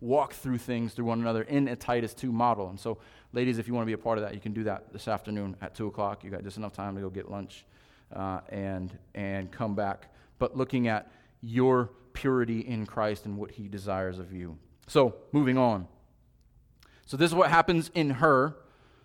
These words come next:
and now we get kind of, uh, Jesus' perception in all this. And Jesus, perceiving in himself that power had gone out from him,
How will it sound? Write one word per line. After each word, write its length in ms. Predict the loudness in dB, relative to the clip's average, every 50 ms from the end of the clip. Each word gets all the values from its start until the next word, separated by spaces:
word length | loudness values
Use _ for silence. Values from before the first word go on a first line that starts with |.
| _ _
and 120 | 2 6 8
now 140 | 10 10 10
we 120 | 8 8
get 220 | 6 4 2 2
kind 160 | 2 2 2 2
of, 100 | 2 -2 -12 -20 -20 _ _ -8
uh, 80 | -8 -8 -8 -8
Jesus' 540 | -8 -4 0 2 2 2 2 0 -2 -2 -6 -4
perception 600 | -2 -2 -2 2 4 4 4 4 2 0 0 2
in 80 | 2
all 180 | 2 2 2 0
this. 480 | -2 -4 -8 -10 -16 -18 -20 -20 -20 -20 _ _ _ _ _ _ _ _ _ _ _ _ _ _ -2
And 140 | -2 0
Jesus, 320 | 2 2 2 4 4 2 2
perceiving 640 | 2 0 -2 -2 -2 -2 0 0 2 2 4 4 4
in 80 | 4
himself 540 | 2 2 0 0 2 6 6 8 8 6 4
that 120 | 2 -2
power 360 | 0 2 6 8 10 10 10 8
had 180 | 6 2 2
gone 240 | 4 4 6 6 6
out 200 | 6 6 4 2
from 200 | -2 -2 -2 0
him, 240 | 0 0 -2 -2